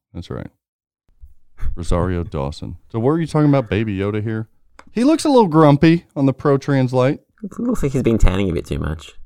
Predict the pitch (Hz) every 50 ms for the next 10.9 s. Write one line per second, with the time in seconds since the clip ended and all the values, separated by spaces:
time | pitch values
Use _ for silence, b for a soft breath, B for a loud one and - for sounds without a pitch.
0 | - - - 104 92 87 82 71 - - - - 90 - - - - - - -
1 | 85 82 80 78 80 80 - - - _ _ _ _ - 175 139 - - - 156
2 | 131 127 123 123 131 131 131 131 127 123 127 - - - - - - 170 143 135
3 | 135 - 139 143 147 - _ _ _ _ _ - - - - - - - - -
4 | - - - - 127 139 123 - - - - 98 92 - - 90 90 87 85 82
5 | - 85 82 82 85 95 - _ _ _ _ - 85 80 78 - - - 85 80
6 | 80 76 90 104 - _ _ - - 131 160 143 175 202 185 - - - - 302
7 | 339 302 262 247 196 156 127 117 - 151 226 269 247 175 156 165 175 170 196 208
8 | 226 - - 247 208 190 175 - _ _ _ - 190 208 - - - - 208 208
9 | 202 185 - 175 156 143 135 127 120 - _ _ _ _ - 147 - 208 226 214
10 | - - - - 175 170 156 143 160 147 135 127 120 113 104 - -